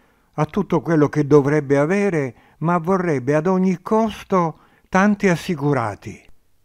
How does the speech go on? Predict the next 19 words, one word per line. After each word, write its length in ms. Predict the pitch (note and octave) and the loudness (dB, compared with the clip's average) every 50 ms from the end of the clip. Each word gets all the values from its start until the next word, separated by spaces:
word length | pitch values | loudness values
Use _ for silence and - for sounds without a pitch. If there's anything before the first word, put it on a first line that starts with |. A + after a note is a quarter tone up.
| _ _ _ _ _ _ _ _ _ _ - | _ _ _ _ _ _ _ _ _ _ -6
È 160 | - F#3+ F3 | -4 -2 -2
l'assicuratore 1120 | D3+ D3+ E3 F3+ F3+ - - - F3+ D3+ D3+ F3 F3+ F3+ F#3 F3+ - A3 G#3+ G3+ F#3+ E3 | 0 0 0 0 -2 -2 -4 -6 -6 -4 0 0 2 2 2 2 2 0 2 2 2 2
medio. 720 | D3+ C#3 C3 A#2+ A2+ A#2 A2+ A#2 A#2 A2+ G2+ F2+ _ _ _ _ _ _ _ - - - _ _ _ _ _ _ _ _ _ _ _ | 2 2 0 0 -2 -4 -4 -2 -2 -4 -4 -6 _ _ _ _ _ _ _ -20 -20 -20 _ _ _ _ _ _ _ _ _ _ _
Ebbene, 720 | - E3+ D#3+ D#3 G3 F#3+ F3+ F3 D#3+ D3+ C#3+ C3 - _ _ _ _ _ _ _ _ - | -6 -6 -2 -2 0 0 2 0 0 0 -2 -4 -8 _ _ _ _ _ _ _ _ -6
qualche 400 | - G3 G3+ F3+ - - G#3 G3 | 0 0 0 0 2 0 0 0
volta 480 | F#3 G#3 A#3+ B3 A#3+ - - F3+ E3 | 2 2 0 0 0 0 -2 -2 -2
sogno 480 | - - F3+ D3+ C3 B2+ C3+ C3+ C3+ B2+ | 0 0 0 0 0 0 0 0 -2 -2
che 160 | - D#3+ D3 | -2 -2 -2
l'assicuratore 960 | C#3+ D3+ E3 D#3+ - - F3 D3 - F3+ F3+ F3+ F3+ F3 - A3 G3+ F3 D#3+ | 0 0 -2 -4 -4 -6 -8 -6 -2 -2 0 0 0 -2 -2 -2 0 0 0
medio 400 | E3+ G#3 A3 A3 F#3+ E3+ E3+ D#3 | 0 0 0 0 0 0 0 0
mi 160 | D#3+ E3 E3+ | 2 0 0
monti 340 | F#3 G3+ F#3 E3+ - - D#3 | 0 0 0 -2 -2 -2 -4
a 80 | C#3 | -4
cavalcioni 720 | - - - F3 E3 E3 E3 D#3 - - A3 A3 G3+ E3+ | -4 -2 -2 0 0 2 0 -2 -2 0 0 0 0 0
sulle 320 | C3 - D3+ C3+ C3+ C3+ B2 | -2 -2 -4 -2 0 -2 -2
spalle 600 | - - - A#2 G#2 G#2 A2 A2+ A2+ A2+ A2 - _ _ _ _ _ _ | -4 -6 -6 -4 -4 -4 -6 -6 -6 -8 -8 -10 _ _ _ _ _ _
e 140 | - F#3 F#3 | -2 0 0
a 100 | F3+ F3+ | 0 2
naspo 720 | F3+ F#3+ G3 F#3 E3+ C#3+ B2 - - - - C#3+ B2 G2+ | 0 0 0 0 -2 -4 -6 -8 -8 -6 -2 -2 -2 -2